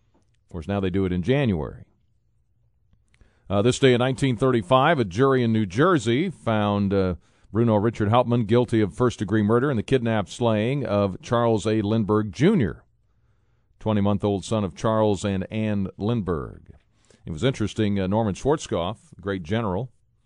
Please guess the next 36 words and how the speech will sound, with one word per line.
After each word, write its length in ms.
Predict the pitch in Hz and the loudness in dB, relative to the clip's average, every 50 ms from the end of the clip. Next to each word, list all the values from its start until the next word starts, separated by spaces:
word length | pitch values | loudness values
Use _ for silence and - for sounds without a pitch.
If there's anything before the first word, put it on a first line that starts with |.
| _ _ _ _ _ _ | _ _ _ _ _ _
from 220 | _ 92 87 85 | _ -8 -6 -4
the, 260 | 85 87 85 82 82 | -4 -4 -4 -4 -4
um, 320 | 82 78 73 73 76 76 - - _ _ _ _ _ _ _ _ _ _ _ _ | -6 -6 -8 -8 -12 -14 -18 -20 _ _ _ _ _ _ _ _ _ _ _ _
war 320 | - 92 95 101 104 101 | -8 -4 -2 -2 -2 0
there, 220 | 95 95 90 95 98 | 0 -2 -2 -2 -4
the 60 | 90 | -2
Gulf 300 | 82 104 117 117 - - | -2 0 0 -2 -2 -4
War 240 | 98 90 87 90 92 | -4 -4 -2 -2 -4
in 80 | 90 | -4
the 200 | 87 85 87 82 | -4 -4 -4 -4
early 280 | 82 82 92 95 92 90 | -6 -4 -4 -4 -4 -4
nineteen 380 | 90 92 92 90 - 98 90 82 | -4 -4 -4 -6 -6 -6 -6 -6
nineties, 540 | 87 104 117 104 85 80 92 98 - - _ _ _ _ _ _ _ _ _ _ _ _ _ _ - | -4 -6 -6 -6 -6 -6 -8 -10 -12 -18 _ _ _ _ _ _ _ _ _ _ _ _ _ _ -12
uh, 80 | 85 | -8
his 280 | 82 90 113 - 80 78 | -4 -2 -2 -2 -4 -8
dad 640 | 76 71 76 78 110 135 160 135 98 87 92 110 113 104 | -14 -12 -6 -2 0 0 0 0 0 -2 -2 -4 -4 -4
was 300 | 87 92 95 92 80 90 | -4 -4 -4 -4 -4 -4
involved 720 | 98 90 85 85 95 95 90 87 85 90 92 92 92 90 - - | -4 -4 -4 -2 -2 -2 0 -2 -2 -2 -4 -6 -10 -14 -12 -8
in 480 | 87 90 90 90 90 90 87 87 80 - _ _ _ _ _ _ _ _ _ _ _ _ _ _ _ _ _ _ _ _ _ _ | -6 -4 -4 -4 -4 -4 -4 -6 -8 -10 _ _ _ _ _ _ _ _ _ _ _ _ _ _ _ _ _ _ _ _ _ _
trying 240 | - 110 104 98 90 | -4 -4 -2 -2 -4
to 60 | 82 | -6
track 360 | - - - 117 110 104 - | -6 -4 -2 -2 -2 -4 -2
down 480 | - 107 117 139 123 78 52 53 - - - _ _ _ _ _ _ _ _ _ _ _ _ _ - | -2 0 0 0 -2 -4 -6 -8 -12 -18 -20 _ _ _ _ _ _ _ _ _ _ _ _ _ -12
the 80 | 92 - | -12 -6
kidnapper 580 | - 104 87 76 80 73 64 - - 58 - _ _ _ | -4 -4 -2 -2 -4 -6 -6 -8 -12 -16 -16 _ _ _
in 160 | - 87 82 | -8 -8 -6
that 180 | 82 78 71 - | -6 -6 -8 -8
case. 400 | - 87 71 - - - - - - | -10 -10 -10 -10 -14 -20 -20 -20 -16
So 100 | - 80 | -16 -16
kind 160 | 76 - 90 80 | -12 -10 -8 -8
of 60 | 80 | -8
interesting 440 | 87 - - 82 - - 90 82 73 | -8 -10 -10 -14 -10 -8 -10 -10 -8
tie 260 | - 98 90 87 85 | -6 -6 -6 -4 -4
into 200 | 82 82 82 80 | -6 -6 -4 -4
history 360 | 85 92 87 - - 85 85 | -4 -6 -6 -6 -8 -6 -4
there. 280 | 98 107 98 85 90 | -2 -2 -2 -4 -6